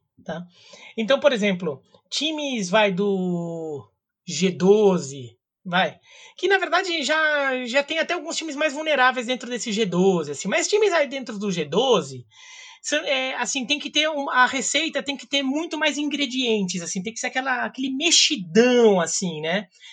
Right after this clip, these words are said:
Não adianta só arroz com feijão, o arroz com feijão vai salvar. Não, pra cair tem que ter muita coisa errada, né? Então tem que botar muito ali, é,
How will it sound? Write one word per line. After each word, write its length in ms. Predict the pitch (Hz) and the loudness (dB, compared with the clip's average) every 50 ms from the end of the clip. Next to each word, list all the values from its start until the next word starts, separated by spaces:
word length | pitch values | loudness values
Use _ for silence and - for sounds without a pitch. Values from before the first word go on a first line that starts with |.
| - - | -14 -8
Não 80 | - 427 | -6 0
adianta 200 | 453 480 466 - | 2 2 2 4
só 80 | - 349 | 4 2
arroz 240 | 285 240 262 240 | 4 2 2 -2
com 120 | - - 240 | -2 -6 -4
feijão, 480 | - 262 233 214 175 180 151 131 131 | -2 0 0 0 0 -2 -4 -4 -2
o 60 | 190 240 | 0 0
arroz 220 | 247 277 320 311 | 2 2 0 -4
com 120 | - 370 | -6 -6
feijão 560 | - - 339 320 254 294 311 330 349 359 359 349 | -2 0 0 0 2 2 2 2 2 0 0 0
vai 160 | 349 339 330 | 0 0 0
salvar. 460 | - 339 359 320 220 202 160 131 - - _ _ _ _ _ _ _ _ _ _ _ - | 2 0 0 2 4 2 2 2 0 -10 _ _ _ _ _ _ _ _ _ _ _ 0
Não, 480 | 254 285 285 233 180 175 180 196 208 | 2 4 4 4 4 2 -2 -4 -6
pra 160 | - - 330 320 | -2 0 0 0
cair 540 | - - 294 220 214 247 269 233 185 180 - | 0 0 -2 -2 -2 -2 -2 -4 -4 -6 -10
tem 140 | - 302 330 | -10 -10 -10
que 80 | 320 - | -6 -4
ter 140 | 403 370 | -2 -2
muita 360 | 311 247 240 262 247 - 202 185 | 0 0 0 -2 -2 -2 -4 -4
coisa 200 | - 190 180 175 | -4 -4 -4 -4
errada, 340 | 156 143 143 131 127 127 - - _ _ _ | -6 -6 -8 -12 -14 -16 -20 -20 _ _ _
né? 120 | 208 208 196 | -2 0 0
Então 180 | 180 180 240 | 0 -2 -6
tem 100 | 247 320 | -8 -10
que 80 | - 254 | -8 -6
botar 300 | 254 247 247 - 254 233 | -4 -2 2 2 2 4
muito 340 | 202 202 233 254 233 - 202 | 2 2 0 -2 -2 -2 -2
ali, 360 | 180 185 233 254 254 240 233 - - - - - _ | -2 -2 -2 -4 -4 -6 -6 -10 -14 -20 -20 -14 _
é, 840 | 220 202 202 208 202 208 208 202 202 202 196 196 190 190 190 180 | -4 -2 -2 0 0 0 -2 -2 -2 -4 -4 -4 -4 -4 -6 -6